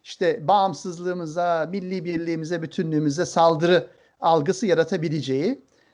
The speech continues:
e, yaptırımlar. Bunu tercih edecektir. Yani bu tip yaptırımları tercih. Eğer kişilerden sonra da,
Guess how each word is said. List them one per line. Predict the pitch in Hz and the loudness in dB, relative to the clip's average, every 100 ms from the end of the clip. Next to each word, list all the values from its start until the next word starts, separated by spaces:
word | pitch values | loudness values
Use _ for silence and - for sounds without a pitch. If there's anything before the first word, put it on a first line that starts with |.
| - | -4
e, | 160 147 | 2 2
yaptırımlar. | 139 135 147 156 151 131 127 202 320 269 | 2 0 2 2 2 -8 -6 -2 0 2
Bunu | 294 | 2
tercih | 262 214 175 160 | 4 4 4 0
edecektir. | 127 120 104 - 127 | -4 -8 -14 -14 -6
Yani | 156 156 | -4 0
bu | 247 | -2
tip | 247 - | -2 2
yaptırımları | 165 - 143 131 127 | 2 2 -6 -4 -4
tercih. | 120 117 117 - 202 - 113 | -4 -6 -6 -12 -14 -12 -8
Eğer | - 220 226 | 0 2 2
kişilerden | - 220 247 247 247 240 269 285 | -2 -2 2 2 2 2 2 2
sonra | - 202 185 247 | 0 0 2 2
da, | 320 | 0